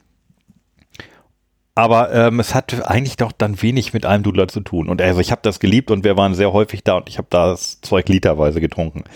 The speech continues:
Und man muss sagen, es schmeckte ungefähr so wie jetzt hier die Vieh Lanka Original. Nämlich wie eine, mh, naja, so ein bisschen wie eine, eine Apfellimonade mit ein bisschen Pfiff, würde ich sagen, so, ne? Kann man so sagen. So,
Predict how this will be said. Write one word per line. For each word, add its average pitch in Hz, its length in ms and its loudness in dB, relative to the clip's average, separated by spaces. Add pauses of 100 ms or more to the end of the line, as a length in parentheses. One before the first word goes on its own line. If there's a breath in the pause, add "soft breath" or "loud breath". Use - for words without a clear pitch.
(340 loud breath)
Und 113 100 2
man 123 120 4
muss 135 120 0
sagen, 151 220 2
es - 60 -4
schmeckte - 300 -2
ungefähr 139 360 2
so 151 240 -2
wie 151 80 2
jetzt 139 240 0
hier 135 120 2
die 123 80 0
Vieh - 180 -14
Lanka 120 280 0
Original. 101 520 0 (720 loud breath)
Nämlich 113 340 0
wie 117 140 2
eine, 104 480 2 (600 soft breath)
mh, 101 420 -2 (840 loud breath)
naja, 95 360 0
so 101 80 -2
ein 104 60 2
bisschen 123 260 0
wie 113 80 2
eine, 110 160 0
eine 117 260 0
Apfellimonade 120 760 2
mit 107 120 0
ein 107 80 -4
bisschen 98 300 0
Pfiff, - 340 -2 (120)
würde - 140 -8
ich - 60 -16
sagen, - 220 -8
so, - 200 -10 (120)
ne? 156 80 0 (600)
Kann 76 100 -8
man - 140 -10
so 78 140 -8
sagen. 76 200 -2 (1120 loud breath)
So, 107 260 0